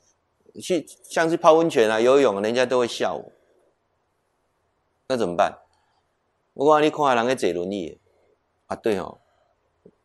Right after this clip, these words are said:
他，他忽然觉得：“诶，我腿好像没那么，那么糟诶。”啊，你若坐轮椅，看人倒咧面顶半身不遂。卡在我还有轮椅通坐。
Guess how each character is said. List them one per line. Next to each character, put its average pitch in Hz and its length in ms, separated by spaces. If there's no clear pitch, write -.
他， 135 100
他 160 180
忽 - 300
然 160 160
觉 135 120
得 131 220
：“诶， - 80
我 220 140
腿 113 240
好 101 80
像 139 140
没 110 120
那 120 80
么， 113 160
那 139 120
么 120 80
糟 98 260
诶。” 78 120
啊， 226 80
你 247 60
若 202 120
坐 127 220
轮 135 140
椅， 156 140
看 170 180
人 143 140
倒 147 140
咧 151 160
面 127 220
顶 143 160
半 143 180
身 131 200
不 127 100
遂。 65 460
卡 170 140
在 196 240
我 190 140
还 185 80
有 165 180
轮 135 340
椅 170 100
通 135 200
坐。 123 120